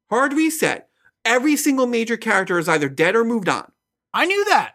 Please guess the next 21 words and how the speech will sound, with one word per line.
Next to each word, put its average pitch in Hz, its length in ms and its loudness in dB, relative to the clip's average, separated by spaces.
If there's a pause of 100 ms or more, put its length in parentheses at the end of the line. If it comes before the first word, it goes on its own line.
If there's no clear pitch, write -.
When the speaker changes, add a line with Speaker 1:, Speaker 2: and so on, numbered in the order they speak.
Speaker 2:
We 233 160 0
all 392 180 2
knew 370 140 -2
that. 220 160 0
Speaker 1:
So 320 160 2
we 339 180 0
need 349 380 2
a 294 120 2
new, 240 360 0 (160)
then 165 400 -2
it's 226 120 -4
a 220 40 -6
blank 269 280 2
slate. 339 380 0
So 190 100 2
why 190 260 4
do 254 60 -4
you 254 140 -2
need 247 200 -4
to 233 100 -2
know 208 720 0